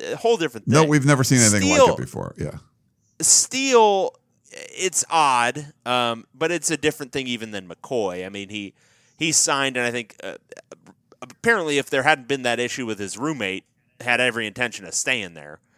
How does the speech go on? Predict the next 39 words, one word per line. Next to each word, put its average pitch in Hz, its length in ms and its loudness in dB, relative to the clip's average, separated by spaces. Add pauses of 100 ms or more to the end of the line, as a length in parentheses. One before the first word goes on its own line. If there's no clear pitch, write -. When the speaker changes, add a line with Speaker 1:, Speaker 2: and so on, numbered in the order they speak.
(360)
Speaker 1:
Um, 98 540 -2 (180)
but 135 160 -2
then, 127 400 0
you 123 120 -6
know, 104 120 -4
it 101 40 -8
was 98 200 -10
the 110 80 -8
flirting 110 380 -4
with 98 100 -10
Oregon 104 320 -6
and 98 120 -12
U 95 120 -8
S 87 80 -8
C 104 320 -6 (260)
this 98 180 -14
past 98 320 -6
week. 110 200 -8
But 117 120 -12
that's 185 200 -2
more 160 140 -2
run-of-the-mill 104 580 -6
recruiting 104 460 -12
stuff. 117 320 -6
Like, 101 140 -10
I 123 100 -4
don't, 113 220 -4 (360)
that's 139 240 -2
not, 113 280 0 (440)
the, 135 160 -2
the, 135 220 -8
the 143 140 -2
leaving 143 540 -4
of, 107 300 -4
what 127 140 -6
was 104 120 -8
it, 90 60 -18
Florida 113 240 -6
State? 120 360 -6